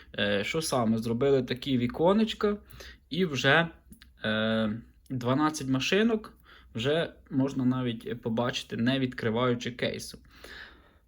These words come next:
Е, коротко по ньому, що можу сказати? Ну, по-перше, хто шукає якісь там мега рідкісні Т Х шки,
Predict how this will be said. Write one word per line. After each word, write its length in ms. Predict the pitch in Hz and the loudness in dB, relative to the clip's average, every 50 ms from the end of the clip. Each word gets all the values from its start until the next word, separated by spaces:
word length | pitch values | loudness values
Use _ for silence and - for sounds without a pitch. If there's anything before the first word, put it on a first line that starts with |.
| _ _ - | _ _ -6
Е, 520 | 135 123 123 120 120 120 120 120 117 117 113 - | -2 0 0 2 2 2 0 0 0 -2 -4 0
коротко 880 | - 196 226 240 240 233 226 - - - 208 208 202 196 196 190 190 185 - | 6 6 8 8 6 4 0 -4 2 6 6 6 6 6 6 4 4 2 2
по 120 | - 185 185 | 0 0 2
ньому, 680 | 190 190 196 196 196 190 185 185 185 180 180 175 175 175 | 2 2 2 0 0 0 0 0 0 0 0 0 0 -2
що 240 | 175 - - 175 143 | -2 -2 0 2 4
можу 240 | 131 120 113 117 110 | 4 2 2 0 -4
сказати? 800 | - - 120 117 117 120 117 113 113 - - 117 117 117 113 113 | -4 -4 -4 -2 0 2 0 0 0 0 0 0 2 2 2 2
Ну, 320 | 113 117 175 208 240 240 | 2 4 6 6 6 6
по-перше, 520 | 233 - 165 165 - 190 190 185 185 - 156 | 6 4 2 2 2 4 4 4 2 2 -2
хто 280 | 147 - - 175 180 | -2 -2 -2 -2 -2
шукає 480 | 175 - 147 131 - 156 165 170 170 160 | -2 -2 -4 -4 0 0 2 4 6 4
якісь 300 | 151 151 - 165 170 165 | 4 4 0 -4 -4 -4
там 200 | - 151 143 147 | -4 -4 -4 -2
мега 300 | 151 160 156 151 139 127 | 0 0 0 2 2 2
рідкісні 680 | 143 180 190 - - 165 151 - - 156 151 147 147 135 | 2 0 -2 -4 -6 -10 -10 -10 -8 -6 -6 -4 -4 -4
Т 180 | 139 - 151 | -4 -4 -4
Х 360 | 147 - - 143 147 151 156 | -4 -4 -6 -6 -4 -4 -6
шки, 480 | 160 - - - - 151 156 160 156 156 | -6 -8 -12 -8 -4 0 0 2 0 0